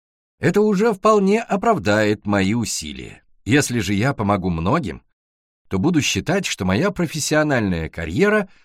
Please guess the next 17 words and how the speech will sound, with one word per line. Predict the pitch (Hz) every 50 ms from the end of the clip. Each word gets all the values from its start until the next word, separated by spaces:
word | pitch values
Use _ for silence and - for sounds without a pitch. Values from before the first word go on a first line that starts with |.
| _ _ -
более | 98 92 117 151 156 147 143 143 147 156 170 170
чем | 151 - - 104 101 95 101 110
состоялась. | - - 107 104 - - 92 87 76 71 65 60 57 - - - - - _ _ _ _ _ _ _ _ _ _
Хорошего | - - 107 110 107 92 - - 69 65
чтения | - - - - 101 113 127 139 151 165 185 185 180 - _ _ _ _ _ _ _ _ _ -
и | 160 165
приятного | - 143 147 165 202 220 202 - 147 151 156 135
путешествия | - - 113 - 92 - - 196 220 202 185 - - 170 175 170 170 165 - -
в | 85 92
глубины | 95 120 151 175 147 156 226 226 208 208 196
вашей | 127 131 180 202 185 - - 208 202
ментальной | 190 185 185 180 143 - - 95 98 101 101 101 98 101 101 98 - _ _ -
вселенной. | - - - - 101 92 87 90 85 76 71 65 60 58 53 _ _ _ _ _ _ _ _ _ _ _ _ _ _ -
Осторожно, | 113 107 - - 90 73 73 98 143 160 147 - - _ _ _ _ _ _ _ _ _ _ -
она | - 117 117 101 98 107 120 143
может | 185 196 - 104 101 127 156 151 -
вас | 151 98 90 87 87 - - - - - -